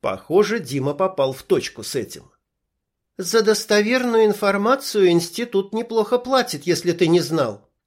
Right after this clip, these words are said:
Компенсация, так сказать, за психологические травмы", ответила шутка зеленоглазая.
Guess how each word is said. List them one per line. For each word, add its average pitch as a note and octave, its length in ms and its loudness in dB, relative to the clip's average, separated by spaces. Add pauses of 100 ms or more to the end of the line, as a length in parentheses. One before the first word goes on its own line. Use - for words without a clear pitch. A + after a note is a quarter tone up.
(120)
Компенсация, G3+ 920 2
так G#3 180 -2
сказать, G3+ 720 -2
за F3+ 180 0
психологические G3 1040 -4
травмы", A#2 600 -2 (580)
ответила C#3 580 -2
шутка F#3+ 380 -6
зеленоглазая. C#3 920 -2